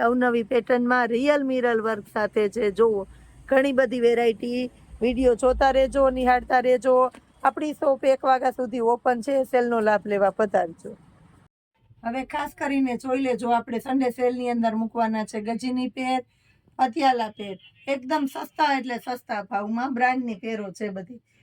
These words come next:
તો એના પહેલા આપણે કંઈક સ્પેશિયાલિટી બતાવી દઈએ છે કુર્તીની અંદર. આ જુઓ તમે, સો રૂપિયામાં કુર્તી આપવાના છે.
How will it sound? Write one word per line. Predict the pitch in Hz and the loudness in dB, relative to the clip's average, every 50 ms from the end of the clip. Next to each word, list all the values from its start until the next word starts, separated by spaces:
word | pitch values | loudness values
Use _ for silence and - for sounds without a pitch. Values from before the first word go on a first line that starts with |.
| _ _ _ - | _ _ _ -4
તો | |
એના | 262 262 269 269 254 - | -2 0 0 0 -2 0
પહેલા | 262 262 254 | 2 2 2
આપણે | 254 - 262 240 | 0 -2 -6 -12
કંઈક | - 254 247 - | -12 -12 -14 -14
સ્પેશિયાલિટી | _ - 247 240 233 - 240 220 208 202 202 - 208 196 208 | _ -10 -10 -10 -8 -6 -6 -6 -6 -8 -12 -16 -14 -12 -10
બતાવી | 220 208 - 214 214 196 202 208 | -10 -8 -8 -8 -8 -8 -8 -10
દઈએ | 185 202 190 190 202 196 | -8 -6 -4 -4 -4 -6
છે | - - 247 | -6 -10 -12
કુર્તીની | - - 247 226 214 - - 208 214 196 196 190 | -10 -8 -6 -6 -6 -6 -8 -8 -6 -6 -6 -6
અંદર. | 196 196 196 214 233 247 254 277 - _ _ _ _ _ _ _ _ _ _ _ _ _ _ _ _ _ _ _ _ _ _ _ - | -8 -6 -6 -4 -4 -4 -4 -6 -12 _ _ _ _ _ _ _ _ _ _ _ _ _ _ _ _ _ _ _ _ _ _ _ -2
આ | 233 226 214 | -2 -2 0
જુઓ | 240 240 233 214 196 | 0 0 0 0 -2
તમે, | - 196 190 185 185 170 _ _ _ _ _ _ _ _ _ _ _ _ _ _ _ _ _ _ _ - | -6 -10 -14 -14 -16 -20 _ _ _ _ _ _ _ _ _ _ _ _ _ _ _ _ _ _ _ -6
સો | 277 277 285 285 | -2 -2 0 -2
રૂપિયામાં | 277 262 - - 269 254 247 247 254 254 262 294 311 _ _ _ _ - - - | -2 -4 -6 -6 -4 -2 -2 0 0 0 0 -2 -4 _ _ _ _ -12 -6 -4
કુર્તી | 254 254 226 - 262 226 214 | -4 -4 -2 0 0 2 2
આપવાના | 208 202 _ - 196 190 185 185 180 175 | 0 -2 _ -8 -10 -10 -10 -10 -14 -6
છે. | - - 208 | -2 0 0